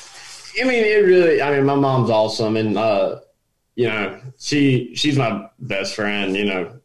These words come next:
and I've always said that, and, uh, but if I, like, could think my favorite thing about my mom is so little, it's like, you know, it, how I will forever remember my mom is Christmas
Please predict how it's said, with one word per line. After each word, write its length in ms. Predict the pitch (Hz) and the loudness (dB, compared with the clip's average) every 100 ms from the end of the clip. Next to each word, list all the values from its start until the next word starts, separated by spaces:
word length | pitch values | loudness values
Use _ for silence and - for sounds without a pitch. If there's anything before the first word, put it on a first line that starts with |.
| - | -10
and 200 | 92 90 | -8 -6
I've 160 | 92 98 | -6 -2
always 260 | 95 92 | -2 -4
said 180 | - 101 | -6 -6
that, 260 | 98 92 90 | -4 -4 -4
and, 160 | 90 90 | -4 -4
uh, 300 | 85 67 65 _ _ _ - - - - | -4 -4 -8 _ _ _ -16 -12 -12 -6
but 300 | 113 139 - - _ | -4 -4 -6 -14 _
if 180 | 147 156 | -6 -4
I, 200 | 160 180 | -2 0
like, 520 | 185 165 135 - 127 | 2 2 0 -4 -4
could 220 | 156 139 120 | -2 -2 0
think 420 | 147 160 147 123 | 0 0 0 0
my 180 | 135 131 | -2 -4
favorite 460 | - 113 131 139 | -6 -4 0 0
thing 160 | 139 147 | 2 0
about 260 | 147 127 | 2 2
my 60 | 143 | 0
mom 240 | 147 151 | 0 0
is 200 | 139 107 | 0 -2
so 140 | - 123 | -2 0
little, 540 | 117 104 123 127 - | 0 2 2 0 -2
it's 580 | - 127 127 - - - | -2 0 0 -2 -6 -8
like, 340 | 95 92 78 - _ _ _ _ | -6 -4 -6 -10 _ _ _ _
you 160 | 123 | -2
know, 180 | 120 104 - | -2 -2 -6
it, 200 | - - - _ _ _ _ _ _ _ _ _ | -10 -16 -20 _ _ _ _ _ _ _ _ _
how 220 | 147 180 196 | -6 0 2
I 140 | 185 | 4
will 100 | 175 | 2
forever 440 | 135 156 147 151 | 0 0 2 4
remember 340 | 147 143 147 143 | 4 4 2 2
my 120 | 131 | 4
mom 240 | 127 120 110 | 4 2 0
is 80 | - | -2
Christmas 640 | 110 - 87 80 - - | -4 -4 -6 -8 -10 -12